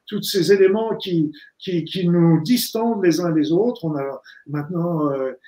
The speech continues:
et ça, c'est terrible parce que, euh,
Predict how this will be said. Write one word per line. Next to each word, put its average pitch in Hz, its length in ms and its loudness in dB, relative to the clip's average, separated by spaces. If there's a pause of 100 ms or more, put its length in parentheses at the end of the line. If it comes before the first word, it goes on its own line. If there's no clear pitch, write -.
(140)
et 151 100 4
ça, 226 240 2
c'est 180 220 0
terrible 220 340 0
parce 156 220 -4
que, 160 80 0
euh, 131 800 -6